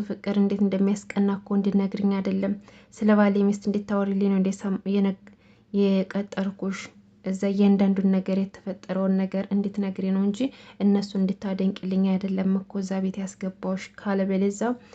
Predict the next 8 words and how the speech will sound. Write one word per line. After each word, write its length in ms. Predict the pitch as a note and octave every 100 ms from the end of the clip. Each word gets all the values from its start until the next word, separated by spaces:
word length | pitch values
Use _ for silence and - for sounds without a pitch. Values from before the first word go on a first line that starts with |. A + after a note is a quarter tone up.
| - - _ -
እ፣ 140 | - F#3+ G3
ህይወትሽን 560 | - G#3+ G3+ - G#3
ሲኦል 380 | F#3+ - - G3+
ነው 120 | G3 G3
የማደርገው" 560 | G3 G3 G3 F#3+ G3+ G#3
እያለችም 600 | G3+ G3 G3 G3 - G3+ G3+
ጮኸችባት። 800 | - G3+ G3 - - G3 F#3+ - - -
እንግዲህ፣ 440 | G3 G3 F#3+ F#3+